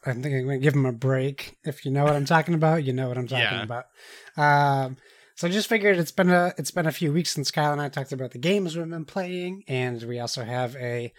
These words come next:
Speaker 1: board game designer here that designs video game board games, so maybe he might play some games himself. So,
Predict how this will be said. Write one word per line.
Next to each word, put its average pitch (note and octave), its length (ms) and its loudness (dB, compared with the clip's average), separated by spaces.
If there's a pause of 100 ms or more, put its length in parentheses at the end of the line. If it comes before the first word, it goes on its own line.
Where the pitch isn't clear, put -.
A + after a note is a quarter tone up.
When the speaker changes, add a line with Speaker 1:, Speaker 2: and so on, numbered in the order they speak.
(640)
Speaker 1:
board A2 220 -8
game A2+ 260 -8
designer A2 360 -4
here C3 400 -2
that A2+ 200 -8 (840)
designs A2+ 440 -6 (380)
video A#2 360 -6
game A2 220 -6
board B2+ 220 2
games, A#2 180 -6
so A#2+ 100 -6
maybe A#2 380 -6
he C3 200 -10
might A2+ 200 -8 (100)
play A2+ 160 -4
some G#2+ 320 -6 (240)
games A2+ 300 -6
himself. C#3 420 -12 (540)
So, D3 580 0